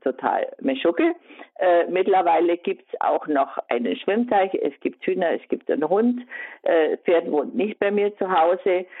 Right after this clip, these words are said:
Äh, und, äh, was so wunderbar ist, ähm, da wo ich, äh, keine Lust oder keine Zeit hab zu mähen,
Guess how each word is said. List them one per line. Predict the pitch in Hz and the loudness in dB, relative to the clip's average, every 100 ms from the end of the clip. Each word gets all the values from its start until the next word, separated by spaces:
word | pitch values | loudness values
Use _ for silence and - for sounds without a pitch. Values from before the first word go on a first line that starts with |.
| - - _ | -16 -18 _
Äh, | 180 175 - - | 2 4 2 0
und, | 202 208 208 - - | -2 -2 -6 -6 2
äh, | 170 170 - - | 4 4 2 -2
was | - - - - | 0 0 -2 -2
so | 175 | 0
wunderbar | 180 254 190 - - 160 196 | 2 2 2 2 4 2 0
ist, | 185 208 208 - - | 0 0 -2 -8 -2
ähm, | 170 170 165 165 170 - _ _ _ _ | 2 4 2 0 -4 -6 _ _ _ _
da | 160 202 | 0 2
wo | 214 196 - | 2 2 0
ich, | 196 190 - - _ | -2 -4 -10 -16 _
äh, | 170 170 156 - | 2 4 2 0
keine | - 165 175 | 0 0 2
Lust | 190 240 | 2 2
oder | 170 175 | 0 2
keine | 196 165 160 | 2 2 0
Zeit | - 143 175 | 2 2 2
hab | 202 175 - | 0 -2 -4
zu | 156 | -2
mähen, | 143 139 175 208 254 | 0 2 2 2 -2